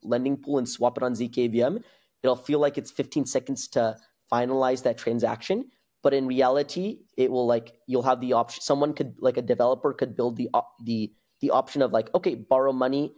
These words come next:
swap it on Z K V M." You press a button and it'll feel like it's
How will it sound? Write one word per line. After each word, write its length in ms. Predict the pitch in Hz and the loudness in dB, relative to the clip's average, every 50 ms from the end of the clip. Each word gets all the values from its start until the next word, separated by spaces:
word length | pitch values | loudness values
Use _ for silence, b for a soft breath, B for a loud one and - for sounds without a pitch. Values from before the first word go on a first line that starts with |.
| _ _ | _ _
swap 360 | - - - 131 127 127 - | -14 -4 0 2 2 2 2
it 80 | 143 127 | 0 -2
on 120 | 131 131 | -2 -2
Z 160 | 110 120 131 | -2 -4 -4
K 180 | 127 - 131 127 | -4 -2 -2 0
V 120 | 113 123 | 2 2
M." 200 | 127 143 196 196 - | 2 0 0 -6 -6
You 140 | - 120 117 | -6 -6 -4
press 240 | 117 135 127 - - | -2 -2 -2 0 -2
a 40 | 127 | -2
button 360 | 113 - 120 127 175 214 175 | 0 0 0 0 0 0 0
and 100 | 127 120 | 0 -2
it'll 60 | 110 | -2
feel 300 | - - - 135 127 120 | -4 -4 -2 0 2 2
like 200 | 123 120 117 - | 2 0 0 -2
it's 220 | 120 113 - - | -4 -4 -6 -10